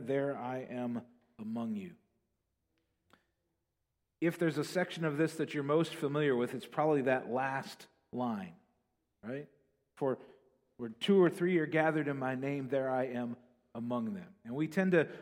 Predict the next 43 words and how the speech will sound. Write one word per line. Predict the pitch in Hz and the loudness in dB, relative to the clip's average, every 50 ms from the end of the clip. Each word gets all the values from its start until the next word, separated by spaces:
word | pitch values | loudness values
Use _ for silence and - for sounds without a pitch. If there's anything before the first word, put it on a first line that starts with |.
| - - | -6 0
pull | - 180 170 | 2 4 6
that | 165 151 143 143 | 6 6 6 4
out | 135 120 | 2 0
of | 123 107 | 0 0
context | - 190 196 196 175 - 202 190 185 - - - 156 | 2 2 2 2 2 4 2 2 2 0 -4 -6 -6
and | 143 151 131 | -4 -4 -2
just | 127 131 117 - - - | -4 -4 -4 -6 -10 -6
use | 139 160 165 139 147 | -4 -4 -2 0 0
it | 147 | 0
as | 135 123 107 | 0 0 -2
a | 123 | -4
comforting | - - - 165 170 - 160 160 156 151 147 | -8 -6 -4 -4 -4 -4 -4 -4 -4 -4 -6
thing, | 147 - 165 156 156 156 147 | -6 -4 -2 -2 -2 -2 -2
and | 143 127 | -4 -6
especially | - - - 165 160 - - 165 147 135 - - - - - - - | -6 -2 -2 -2 0 0 0 0 0 0 -2 -8 -16 -18 -12 -6 -2
if | 143 139 - - | -2 -2 0 0
we're, | 147 131 131 127 123 | 0 0 2 2 2
uh, | 117 117 117 - | 2 0 -2 -4
say, | - - - - | -6 -8 -8 -6
maybe | 123 127 131 135 | -6 -6 -4 -4
we're | 131 127 | -4 -4
having | 131 143 135 127 | -4 -4 -4 -4
a | 117 - | -4 -6
prayer | - - 160 147 147 151 | -2 2 2 4 4 4
meeting | 151 156 156 151 151 151 147 139 | 4 4 4 4 4 4 2 2
and, | 123 117 113 120 | 0 0 -2 -2
and, | 123 120 117 117 | -4 -4 -6 -6
like, | 110 107 - | -6 -6 -6
only | 127 127 127 120 | -6 -6 -6 -6
two | - - 160 151 | -6 -6 -6 -6
show | 143 - - 151 147 | -4 -4 -2 -2 0
up, | 147 160 156 151 | 0 0 -2 -2
we | 127 135 127 | -4 -4 -4
can | - 135 | -4 -6
encourage | 131 - 180 202 190 175 156 | -2 2 4 6 6 6 4
each | 151 143 - | 2 0 0
other. | 143 127 123 113 | 0 0 0 -2
"Where | 110 135 - | -2 -4 -2
two | - 240 247 | 0 2 4
or | 226 214 | 4 4
three | 175 208 214 196 | 4 4 4 4
are | 185 180 | 4 4
gathered, | 170 196 190 190 190 190 185 180 175 | 4 4 6 6 6 6 6 4 2